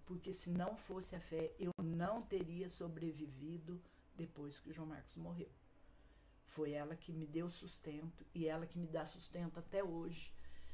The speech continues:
E eu falo que até aqui o Senhor me guiou. E eu acho legal porque esse até aqui é até aqui, até aqui, até aqui, até aqui. Até aqui, setenta anos, eu vou fazer setenta e quatro, então já são quatro anos de, de,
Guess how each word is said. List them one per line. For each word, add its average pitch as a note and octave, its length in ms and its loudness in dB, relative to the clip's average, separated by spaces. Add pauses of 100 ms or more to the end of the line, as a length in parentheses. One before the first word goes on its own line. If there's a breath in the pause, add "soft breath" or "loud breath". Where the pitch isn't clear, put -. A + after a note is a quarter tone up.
(500 loud breath)
E E3+ 160 6
eu E3+ 280 6
falo E3 500 2
que F3 180 -2
até F#3+ 500 6
aqui G#3 480 -2
o A3+ 80 2
Senhor G3 440 2
me G3 160 4
guiou. E3+ 420 4
E A#3+ 140 0
eu C#4+ 140 6
acho C#4+ 260 4
legal A#3+ 320 10
porque - 200 -4
esse C4+ 140 0
até C4 240 4
aqui B3+ 540 6 (240)
é - 80 4
até D4 200 8
aqui, D4+ 340 4 (260)
até B3 220 2
aqui, A#3+ 420 -2
até G#3 180 6
aqui, A3+ 280 4
até G3+ 200 2
aqui. C4+ 320 2 (1000 loud breath)
Até B3 280 12
aqui, C#4 260 8
setenta C4 480 8
anos, C#4+ 320 10
eu C4 180 8
vou A#3+ 140 8
fazer A3 240 2
setenta G3 320 2
e F3 80 0
quatro, F3 420 6
então B3 580 4 (380)
já F#3 140 6
são G#3+ 220 4
quatro A3+ 360 6
anos A#3 360 4
de, E3+ 260 0
de, D#3 340 -2